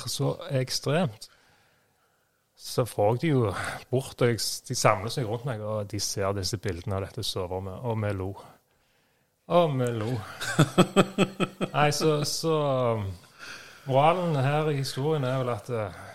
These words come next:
selv om du er på jobb og får, og det er fristelser av og til, så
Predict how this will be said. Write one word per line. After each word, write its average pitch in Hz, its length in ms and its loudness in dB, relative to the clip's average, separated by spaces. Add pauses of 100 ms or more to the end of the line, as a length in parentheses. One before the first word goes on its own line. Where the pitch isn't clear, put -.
selv 127 360 0
om 127 120 0
du 117 100 0
er 117 300 2 (500)
på 113 100 0
jobb 127 280 4
og 107 240 0
får, 110 360 2 (760)
og 117 120 -4
det 113 100 0
er 101 60 -6
fristelser 127 680 4 (260)
av 131 220 0
og - 60 -6
til, 113 180 -4
så 117 240 -4